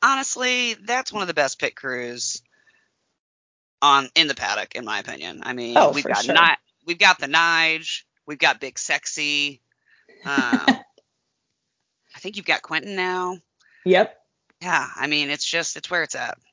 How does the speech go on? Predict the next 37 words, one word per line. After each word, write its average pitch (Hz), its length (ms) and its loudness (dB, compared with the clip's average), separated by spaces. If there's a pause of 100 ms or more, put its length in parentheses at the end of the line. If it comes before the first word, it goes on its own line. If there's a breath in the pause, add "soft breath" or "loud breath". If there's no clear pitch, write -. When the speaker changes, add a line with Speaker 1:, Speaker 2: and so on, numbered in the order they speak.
(260)
Speaker 2:
Oh 185 120 2
yeah, 65 200 0 (180)
for 180 140 -6
sure. 180 280 -2
They, 214 260 6
they, 214 260 4
uh, 175 260 -2 (440)
had, 196 480 -12 (640)
I 208 60 -18
think - 240 -10
it 277 60 -4
was 226 140 -2
this 277 180 -6
weekend, 151 360 -2
right? 170 220 -2
They 185 120 -2
had 170 280 -4
the, 151 320 0 (640)
um, 151 480 -6 (500)
little 156 300 2
pit - 220 -4
stop 185 260 0
competition. 190 500 -2
I 180 80 4
think 233 160 6
it 208 40 6
was 196 120 0
just 185 160 -6
the 180 60 -8
two 175 200 -4
of 170 60 -2
their 165 140 -4
cars 160 420 -4
against 165 360 -8
each 151 140 -10
other, 151 240 -6
but - 280 -4